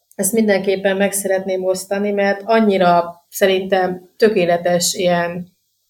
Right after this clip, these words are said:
ö, konklúzió ennek, amiről beszéltünk eddig. Bölcsességem a kibernetikus agyé, és amikor alszom, a pizsabám titkos zsebébe rejlik a kézi analizátorom,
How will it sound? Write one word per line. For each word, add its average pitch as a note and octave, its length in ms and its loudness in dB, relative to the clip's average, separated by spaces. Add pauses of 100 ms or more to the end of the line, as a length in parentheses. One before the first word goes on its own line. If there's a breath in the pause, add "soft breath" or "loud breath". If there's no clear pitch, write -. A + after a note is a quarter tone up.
(120)
ö, F3+ 240 0
konklúzió F3 720 0
ennek, F3 320 -2
amiről F#3 720 -6
beszéltünk F3 640 -4
eddig. F3 460 -10 (920)
Bölcsességem G#3+ 800 0
a E3 60 -8
kibernetikus F3+ 800 -2
agyé, E3+ 460 -6 (480)
és F#3+ 200 -2
amikor F#3+ 340 0
alszom, G3 840 -2
a F#3+ 120 -8
pizsabám G3 580 -2
titkos F#3 420 -2
zsebébe F3+ 480 -2
rejlik F#3 360 -2
a F3 120 -8
kézi F#3+ 420 0
analizátorom, E3+ 1080 -6